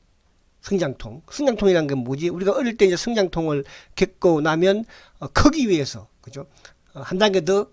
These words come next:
내가 이제, 어, 어른이 되기 위한 이제 그런, 어, 성장통을 항상 겪는다고 하잖아. 수-, 세-, 세트도 마찬가지야.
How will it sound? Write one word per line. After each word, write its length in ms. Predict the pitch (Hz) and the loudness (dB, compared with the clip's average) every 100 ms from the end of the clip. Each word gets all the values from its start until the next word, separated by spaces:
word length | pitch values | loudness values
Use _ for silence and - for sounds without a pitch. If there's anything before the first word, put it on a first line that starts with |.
| _ | _
내가 220 | 156 170 | -6 -6
이제, 320 | 156 156 160 160 _ - | -6 -6 -8 -12 _ -14
어, 140 | 131 | 0
어른이 320 | 170 220 226 160 | 6 6 6 4
되기 300 | 170 139 139 | 0 -2 -4
위한 280 | 143 101 143 | -4 -6 -14
이제 100 | - | -8
그런, 380 | 214 202 127 156 _ _ _ | -2 0 -2 -10 _ _ _
어, 100 | 117 | -16
성장통을 720 | - 196 170 143 - 135 123 | -10 -6 -6 -6 -8 -10 -10
항상 260 | 120 156 151 | -12 -10 -10
겪는다고 340 | 123 139 139 127 | -6 -6 -6 -8
하잖아. 140 | 120 | -10
수-, 140 | - | -10
세-, 240 | 277 - 302 | -10 -10 -4
세트도 320 | 254 247 202 | 0 2 0
마찬가지야. 680 | 131 - 180 147 123 123 98 | -2 -6 -6 -6 -8 -12 -16